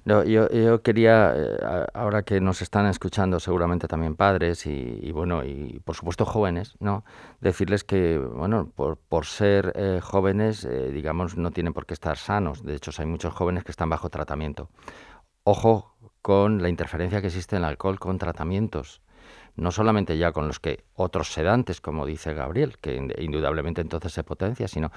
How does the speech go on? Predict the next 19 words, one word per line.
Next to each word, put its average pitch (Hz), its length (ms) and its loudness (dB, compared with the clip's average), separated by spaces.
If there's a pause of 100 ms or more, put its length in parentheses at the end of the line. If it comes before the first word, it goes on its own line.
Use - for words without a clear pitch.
(200)
cualquier 101 420 4
otro 127 200 2
medicamento 92 600 0
hay 104 80 0
que 87 120 -4
te-, 76 280 -2
eh, 80 120 -4
decirlo. 82 560 -4 (400)
Y 85 140 2
hay 90 100 4
que, 98 300 4
eh, 76 560 -2
saber 85 560 -2
con 71 180 -4
el 69 100 -4
médico 95 400 -4
si - 160 -10
puede 82 320 -4
tomar 87 400 -4